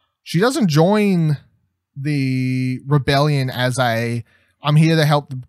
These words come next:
galaxy become a better place." She joins the rebellion as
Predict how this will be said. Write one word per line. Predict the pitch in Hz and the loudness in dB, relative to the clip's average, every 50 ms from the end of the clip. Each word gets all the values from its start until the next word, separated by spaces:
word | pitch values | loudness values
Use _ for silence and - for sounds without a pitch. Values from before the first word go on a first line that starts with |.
| _ _ - | _ _ 0
galaxy | - 151 143 143 139 - 151 | 2 4 4 4 2 -2 -4
become | 131 131 143 143 135 | -2 0 0 0 0
a | 123 | 0
better | 135 127 120 120 | -2 -2 -4 -4
place." | - 147 131 120 110 110 - _ _ - - _ _ | -2 -2 -2 -2 -2 -6 -12 _ _ -20 -20 _ _
She | - - 196 220 247 | -6 -2 -2 0 0
joins | 254 285 269 262 214 | 2 2 2 2 0
the | 196 | 0
rebellion | 196 180 160 139 139 143 147 160 160 156 143 131 127 127 - | 0 0 0 2 2 2 2 2 2 2 0 0 -2 -4 -4
as | 131 131 127 127 120 117 - - - | -4 -2 -2 -2 -4 -6 -10 -12 -14